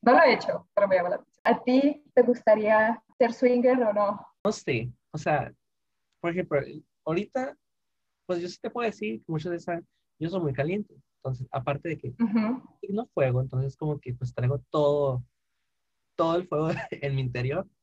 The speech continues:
Speaker 2: Pero
Speaker 1: <laughs>
Speaker 2: yo, por ejemplo, veo a mi pareja con alguien más haciendo, pues, eso. No sé si me sentiría a gusto. Me iba a dar
Speaker 1: Mm.
Speaker 2: celos porque, pues, no lo estoy disfrutando yo. No estoy disfrutando a alguien más. Pero
Speaker 1: Ujú.
Speaker 2: se puede que en algún punto de mi vida lo intente.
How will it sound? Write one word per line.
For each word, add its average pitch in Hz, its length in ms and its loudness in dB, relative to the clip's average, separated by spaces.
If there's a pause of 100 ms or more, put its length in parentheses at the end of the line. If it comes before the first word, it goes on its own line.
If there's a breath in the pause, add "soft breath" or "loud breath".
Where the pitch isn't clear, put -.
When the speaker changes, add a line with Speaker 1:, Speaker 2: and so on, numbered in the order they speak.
(640)
Speaker 2:
Pero 143 760 -2 (100)
Speaker 1:
<laughs> - 520 -2 (120)
Speaker 2:
yo, 165 220 0
por 277 120 -4
ejemplo, 196 240 -6
veo 143 100 4
a 175 40 -2
mi 220 60 -2
pareja 156 300 -6
con 160 140 -4
alguien 151 240 -4
más 190 380 -6 (260)
haciendo, 156 680 -6
pues, 135 220 -12 (160)
eso. - 440 -8
No 185 840 -6
sé 254 160 -8
si 294 120 -10
me 262 80 -6
sentiría 175 380 -4
a 180 40 0
gusto. 131 380 -4 (220)
Me 156 80 -2
iba 185 100 4
a - 40 6
dar 220 140 2
Speaker 1:
Mm. - 100 -20
Speaker 2:
celos 151 240 -6
porque, 143 180 -8
pues, 127 140 -2
no 123 100 0
lo 131 60 0
estoy 147 160 -4
disfrutando 117 340 -4
yo. 170 180 -2 (540)
No 151 80 0
estoy 131 160 -4
disfrutando 120 300 -10
a - 20 -4
alguien 139 160 -6
más. 247 200 -4 (200)
Pero 156 640 0
Speaker 1:
Ujú. - 220 -16 (100)
Speaker 2:
se 143 80 -2
puede 226 380 -4
que - 100 -8
en 208 60 -2
algún 190 200 -2
punto 214 220 -4
de - 20 -2
mi 214 60 0
vida 185 220 0
lo 180 60 -2
intente. 202 840 -4